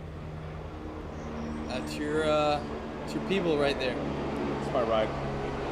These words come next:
Speaker 1: That's your ride.
Speaker 2: That's my ride, yeah. So, as I was saying, <laughs> I'm gonna cut that bit.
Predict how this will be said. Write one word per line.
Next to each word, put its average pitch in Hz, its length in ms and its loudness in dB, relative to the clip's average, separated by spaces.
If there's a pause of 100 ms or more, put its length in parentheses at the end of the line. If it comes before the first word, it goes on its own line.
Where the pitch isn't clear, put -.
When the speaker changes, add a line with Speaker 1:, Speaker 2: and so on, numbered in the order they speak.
(240)
Speaker 1:
That's - 160 -4
your 139 140 0
ride. 147 200 4 (920)
Speaker 2:
That's 131 220 -4
my 117 100 0
ride, 98 260 0 (260)
yeah. 104 120 -4 (3750)
So, 202 340 6
as 180 240 6
I 196 80 10
was 190 220 6
saying, 196 340 4 (440)
<laughs> - 440 -12
I'm 131 120 -8
gonna 120 200 -4 (160)
cut - 160 -6
that 98 180 -10
bit. - 140 -12